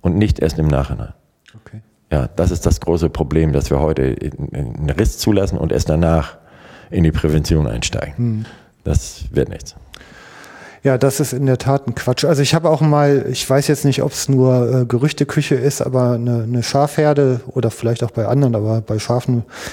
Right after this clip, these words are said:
Speaker 2: habe ich's eben gehört, die halt einmal einen Wolfsbesuch hatte, die ist quasi nicht mehr zu hüten.
Speaker 1: Ist mir so nicht bekannt.
Speaker 2: Nee, nicht
Speaker 1: Also,
Speaker 2: so gehört?
Speaker 1: nee, nee,
Speaker 2: Okay.
Speaker 1: nein. Ich habe also wohl davon gehört, dass die dann sehr weit verstreut waren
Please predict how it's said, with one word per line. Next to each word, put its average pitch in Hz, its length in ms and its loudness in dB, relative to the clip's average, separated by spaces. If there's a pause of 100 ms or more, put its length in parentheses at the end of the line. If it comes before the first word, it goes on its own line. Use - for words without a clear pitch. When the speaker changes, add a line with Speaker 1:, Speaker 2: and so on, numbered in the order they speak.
(140)
Speaker 2:
habe 120 140 2
ich's - 100 -2
eben 127 220 2
gehört, 120 560 2
die 123 320 2
halt 120 200 2
einmal 127 540 4
einen 123 320 0
Wolfsbesuch 123 680 2
hatte, 156 260 2
die 127 180 -2
ist - 240 -6
quasi 120 360 0
nicht 123 260 0
mehr 123 100 2
zu - 180 0
hüten. 117 360 -2 (1300)
Speaker 1:
Ist 101 260 2
mir 113 120 4
so 101 160 2
nicht 95 200 0
bekannt. - 360 -2 (320)
Speaker 2:
Nee, 135 180 4
nicht 139 140 0
Speaker 1:
Also, 123 200 2
Speaker 2:
so - 20 -6
gehört? 120 480 2
Speaker 1:
nee, 78 200 -6
nee, - 40 -
Speaker 2:
Okay. 120 340 2
Speaker 1:
nein. 50 160 -8
Ich - 180 0
habe 98 160 -6
also 87 260 2
wohl 117 180 4
davon 104 260 0
gehört, 90 300 4
dass 82 80 -2
die 87 100 -2
dann 76 200 2
sehr 87 220 2
weit 80 160 0
verstreut - 440 0
waren 123 200 0